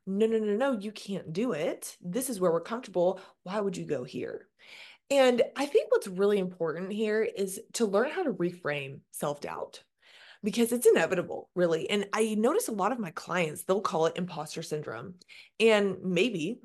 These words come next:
that's what it is, where you feel like an imposter, but really you're doubting what you're actually capable of doing. And you can call it that.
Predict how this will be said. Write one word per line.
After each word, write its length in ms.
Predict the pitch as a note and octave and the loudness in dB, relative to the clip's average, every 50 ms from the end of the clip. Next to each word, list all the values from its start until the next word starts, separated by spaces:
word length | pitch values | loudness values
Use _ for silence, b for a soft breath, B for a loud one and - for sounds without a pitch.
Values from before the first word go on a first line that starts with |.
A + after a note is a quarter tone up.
| - | -2
that's 360 | - F#3 F3+ F3+ - - - - | 0 0 0 0 -4 -10 -12 -12
what 260 | - F3+ - E3+ E3 D#3 | -8 -2 0 0 2 2
it 80 | D3 | 0
is, 380 | D3 C#3+ D3+ F3 A#3 C4 - - | 0 0 0 0 0 0 -2 -2
where 80 | F3+ | -2
you 120 | F3 E3+ E3 | -2 -2 -4
feel 300 | - - - E3+ E3+ E3 | -8 -4 0 0 0 0
like 300 | D#3 D3 C#3 D3+ D3+ - | 0 -2 -4 -6 -6 -6
an 100 | E3+ E3 | -6 -6
imposter, 640 | C#3+ D3+ - - - B2+ - - - - F3 F#3+ | -6 -8 -10 -10 -10 -10 -10 -8 -6 -4 -2 0
but 180 | G3+ G3 E3 - | 0 0 0 0
really 200 | F3 E3+ E3+ F3 | -2 -2 -2 -4
you're 120 | - D3+ | -6 -6
doubting 540 | E3 D#3+ - F#3 E3 D#3 E3 E3 D#3+ E3 E3+ | -8 -6 -8 -6 -2 -2 0 0 -2 -2 -2
what 180 | E3+ E3 E3 - | -2 -4 -4 -6
you're 160 | - - _ _ | -10 -10 _ _
actually 480 | - D3 D3+ - - - - D#3+ D#3+ D#3+ | -12 -12 -12 -12 -12 -8 -6 -4 -6 -6
capable 560 | D#3+ - - - D#3 D3+ - D#3+ D3+ D3+ D3 | -8 -10 -10 -8 -8 -8 -8 -6 -4 -2 -2
of 140 | D3 D3 D3 | -2 -4 -6
doing. 440 | C#3+ C#3 C3+ D3 D#3+ G3 A3+ B3 B3 B B B B B B B B B _ - | -8 -8 -6 -4 -4 -4 -6 -8 -10 B B B B B B B B B _ 2
And 500 | A3 A#3 A3 G3+ F#3+ F#3 F3+ F3+ F3+ - | 4 6 6 6 4 4 2 0 -2 -6
you 80 | - G3+ | -8 -8
can 320 | - - A#3+ G3+ F3+ F#3 | -4 -2 -2 0 0 0
call 240 | F3 - D#3+ C#3 C3+ | -2 -4 -4 -4 -4
it 100 | - - | -6 -8
that. 420 | - - G2+ D3+ G3+ D4 D#4+ - | -10 -6 -2 0 0 0 -2 -4